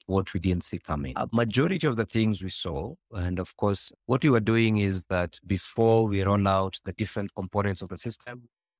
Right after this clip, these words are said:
there is what we call a production environment. Everything has to be tested.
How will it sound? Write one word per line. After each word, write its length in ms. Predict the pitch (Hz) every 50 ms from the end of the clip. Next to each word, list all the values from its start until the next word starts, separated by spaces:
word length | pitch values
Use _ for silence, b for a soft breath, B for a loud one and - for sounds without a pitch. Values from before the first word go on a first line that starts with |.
| _ _ _
there 100 | - 90
is 160 | 92 92 90
what 160 | 101 95 -
we 60 | 104 -
call 200 | - 95 92 92
a 60 | 92
production 540 | - - 92 90 92 90 - - 92 90 87
environment. 880 | 87 92 104 110 117 117 113 110 110 110 107 107 107 107 107 107 107
Everything 320 | - 120 110 101 - 101 98
has 200 | 98 101 95 -
to 100 | - 92
be 100 | 87 95
tested. 580 | - - 117 110 - - - 107 101 98 -